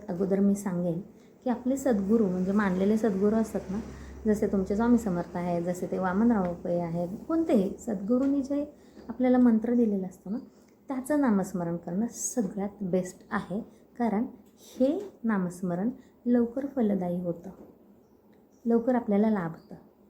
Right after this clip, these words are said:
ते खूप उत्तम आहे. पण आता प्रश्न असा येतो की जर ज्यांना गुरुच नाहीत, सद्गुरूच नाहीत,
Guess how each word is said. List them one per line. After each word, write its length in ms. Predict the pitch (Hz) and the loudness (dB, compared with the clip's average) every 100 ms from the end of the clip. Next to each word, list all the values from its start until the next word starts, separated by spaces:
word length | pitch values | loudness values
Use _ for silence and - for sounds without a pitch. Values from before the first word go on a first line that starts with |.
| _ _ _ - - - | _ _ _ -20 -20 -8
ते 180 | 302 - | -8 -6
खूप 240 | - 320 | -6 -2
उत्तम 260 | 247 - 185 | -2 -4 -12
आहे. 240 | 160 - _ _ _ _ | -12 -20 _ _ _ _
पण 140 | 320 311 - - _ _ _ _ - | -4 -4 -6 -18 _ _ _ _ -12
आता 60 | |
प्रश्न 340 | 254 269 233 269 | 0 0 2 0
असा 240 | 269 285 | 0 0
येतो 320 | 269 269 254 | 0 0 -2
की 460 | 247 - 262 240 302 | -4 -2 -2 -2 -2
जर 380 | 247 202 240 208 247 - | -4 -2 -2 -2 -4 -6
ज्यांना 480 | 196 220 202 196 247 | -4 0 2 2 4
गुरुच 420 | 240 254 247 - | 6 4 2 -4
नाहीत, 360 | 175 165 165 - | -12 -12 -10 -6
सद्गुरूच 460 | 196 214 220 233 202 | -4 -2 -2 -4 -6
नाहीत, 220 | 175 | -10